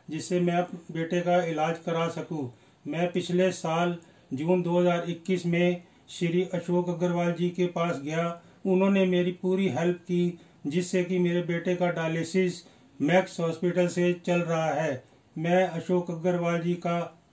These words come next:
धन्यवाद करता हूं। और इसके साथ एक जनवरी दो हज़ार बाईस को मेरे को हार्ट की प्रॉब्लम हो गई, जिससे मेरी जान को बचना, बचाना मुश्किल हो गया। मैं फिर श्री अशोक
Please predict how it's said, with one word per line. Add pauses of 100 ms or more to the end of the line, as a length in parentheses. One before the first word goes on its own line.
धन्यवाद (160)
करता
हूं। (440)
और (200)
इसके
साथ (500)
एक
जनवरी
दो
हज़ार
बाईस
को (300)
मेरे
को
हार्ट
की
प्रॉब्लम
हो
गई, (340)
जिससे (220)
मेरी
जान
को
बचना,
बचाना
मुश्किल
हो
गया। (480)
मैं
फिर
श्री
अशोक